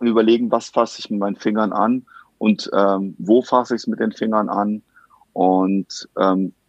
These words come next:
einfach, wie, wie gesagt, regelmäßig sich die Hände zu waschen. Und dann hat man schon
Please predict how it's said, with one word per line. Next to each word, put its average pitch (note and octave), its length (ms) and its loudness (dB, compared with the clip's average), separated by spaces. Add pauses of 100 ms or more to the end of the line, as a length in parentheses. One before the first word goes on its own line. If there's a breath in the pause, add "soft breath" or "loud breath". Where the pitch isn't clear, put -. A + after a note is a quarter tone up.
(640)
einfach, G#2 340 0
wie, - 200 2
wie G#2 120 4
gesagt, G2+ 340 2
regelmäßig G#2 800 2
sich F2+ 160 0
die F#2+ 180 0
Hände F2 260 0
zu - 180 -8
waschen. - 300 -4
Und - 120 -6
dann G2+ 160 0
hat G2 180 -2
man G2+ 140 0
schon G2 220 0